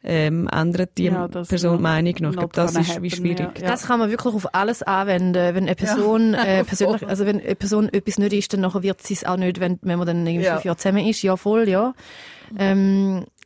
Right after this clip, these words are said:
Speaker 3: und, aber was, was wäre dein Tipp? Würdest du sagen, so, ja, hey, schau,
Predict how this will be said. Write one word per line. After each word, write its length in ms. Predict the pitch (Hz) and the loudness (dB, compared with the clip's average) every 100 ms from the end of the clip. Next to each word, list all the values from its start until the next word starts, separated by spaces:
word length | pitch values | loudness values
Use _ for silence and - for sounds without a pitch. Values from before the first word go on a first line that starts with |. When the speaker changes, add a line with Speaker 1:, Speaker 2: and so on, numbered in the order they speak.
| _ | _
Speaker 3:
und, 480 | - 202 196 185 - _ _ _ _ _ | -2 2 2 0 -8 _ _ _ _ _
aber 180 | - 208 | -4 -2
was, 220 | 214 - | -2 -2
was 160 | - 190 | -4 -2
wäre 160 | 202 202 | 0 0
dein 300 | 220 262 339 - | 2 2 0 -4
Tipp? 240 | 311 339 - | -4 -4 -4
Würdest 220 | 196 214 | -4 -2
du 60 | 208 | 0
sagen, 260 | 208 202 | 0 -2
so, 100 | 208 | 0
ja, 160 | 208 196 | 0 2
hey, 160 | 196 | 2
schau, 100 | 202 | 0